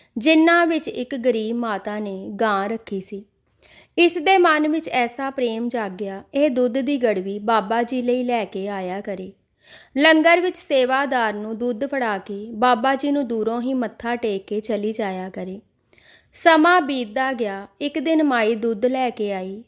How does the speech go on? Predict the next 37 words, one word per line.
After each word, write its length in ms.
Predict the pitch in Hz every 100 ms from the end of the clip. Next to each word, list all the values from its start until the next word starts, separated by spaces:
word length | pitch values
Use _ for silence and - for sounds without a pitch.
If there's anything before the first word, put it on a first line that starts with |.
| _
ਤਾਂ 160 | 294 277
ਬਾਬਾ 420 | 254 208 233 247
ਜੀ 160 | 269
ਬਾਹਰ 340 | 226 208 208 226
ਹੀ 200 | 240 262
ਖੜ੍ਹੇ 360 | 220 196 196
ਸੰਗੀਆਂ 520 | 208 247 220 233 247 254
ਵਿੱਚ 200 | 254 202
ਬਚਨ 380 | 196 220 233
ਕਰ 240 | 240 214 185
ਰਹੇ 160 | 190
ਸਨ। 280 | 196 196 196 - _ _ _ - - _
ਤਾਂ 220 | 330 349
ਮਾਤਾ 440 | 320 302 277 302 302
ਨੇ 160 | 320
ਲੰਗਰ 400 | 302 254 233 262
ਵਿੱਚ 220 | 277 269 233
ਦੁੱਧ 340 | 226 214 254
ਫੜਾ 320 | 254 233 190
ਕੇ 360 | 185 196 202 247
ਬਾਬਾ 420 | 254 247 214 254 262
ਜੀ 160 | 269
ਨੂੰ 180 | 277 285
ਆ 220 | 208 208
ਮੱਥਾ 440 | 226 202 - 220 233
ਟੇਕਿਆ। 520 | 226 190 196 190 220 _ _ _ - - _
ਤਾਂ 180 | 330 349
ਬਾਬਾ 400 | 302 294 262 302
ਜੀ 160 | 311 311
ਮਿਹਰ 380 | 269 254 277
ਦੇ 160 | 285 294
ਘਰ 260 | 294 262 214
ਵਿੱਚ 240 | 247 -
ਆ 220 | 226 202
ਕੇ 220 | 190 240
ਕਹਿਣ 420 | 240 220 208 247 240
ਲੱਗੇ, 440 | 190 180 196